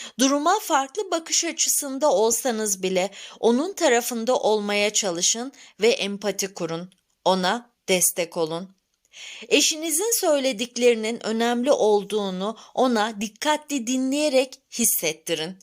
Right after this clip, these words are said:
Eşiniz konuşurken ona istekli dinlediğinizi gösterin. Eşinizle baş başa kalıp konuşabileceğiniz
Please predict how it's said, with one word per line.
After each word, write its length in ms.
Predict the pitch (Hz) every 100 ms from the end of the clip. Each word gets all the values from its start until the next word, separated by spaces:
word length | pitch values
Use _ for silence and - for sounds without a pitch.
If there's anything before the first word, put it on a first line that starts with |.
| _ _ - - -
Eşiniz 540 | 233 233 277 262 302
konuşurken 840 | - 240 220 - 277 240 226 190 214 - -
ona 420 | 220 233 208 240
istekli 680 | 214 - - 247 240 240 247
dinlediğinizi 880 | 254 233 214 196 220 214 220 196 214
gösterin. 640 | 185 170 - - 175 180 185 _ _ _ _ - - - - -
Eşinizle 800 | 262 - 330 427 427 233 208 208 _
baş 340 | 196 320 427 -
başa 300 | 247 240 208
kalıp 320 | 214 196 196
konuşabileceğiniz 1200 | 220 202 - 233 185 196 180 175 190 190 226 254